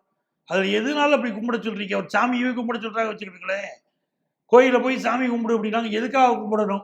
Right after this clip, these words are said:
அப்படி எதையுமே ஒரு ஆயு-, ஆராய்ச்சி செய்கிற மனப்பான்மை, எனக்கு அதுல முதல்ல திருப்தி வேணும், நம்பிக்கை வரணும் அப்படின்னு நினைக்கக்கூடிய ஒரு மனப்பான்மை மகர ராசிக்கு உண்டு இல்லைங்களா?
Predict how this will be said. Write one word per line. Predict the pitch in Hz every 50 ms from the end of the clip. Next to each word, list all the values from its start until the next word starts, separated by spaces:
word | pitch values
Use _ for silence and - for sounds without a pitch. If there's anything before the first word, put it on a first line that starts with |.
| - _
அப்படி | - 233 262 320 285 226
எதையுமே | 247 269 311 339 339 339 339 349
ஒரு | 349 339 311 269
ஆயு-, | 214 220 247 269 294 320 330 320 -
ஆராய்ச்சி | 220 208 233 269 294 294 294 - - 262 214
செய்கிற | 196 233 220 226 226 214
மனப்பான்மை, | 196 196 202 208 - 202 196 185 175 170 160 143 - _ _ _ _ _ _ _ _
எனக்கு | 143 147 180 220 247 285 311 294 - - 320
அதுல | 302 294 294 294 294 277
முதல்ல | 269 277 277 294 302 294
திருப்தி | 220 254 254 262 - 277 254
வேணும், | 240 233 233 233 233
நம்பிக்கை | 226 214 220 233 254 - 247 233
வரணும் | 220 214 214 202 202 208 190 - - - _ _ _ _ _ _ _
அப்படின்னு | - - 254 294 302 285 262
நினைக்கக்கூடிய | 269 254 262 262 254 247 240
ஒரு | 220 196
மனப்பான்மை | 190 202 220 240 - - 254 240 226 247 247
மகர | 233 202 185 196 220 220
ராசிக்கு | 214 214 196 175 156 190 170 170
உண்டு | 180 165 165 175 160 - - _
இல்லைங்களா? | 120 120 127 147 151 139 131 139 165 190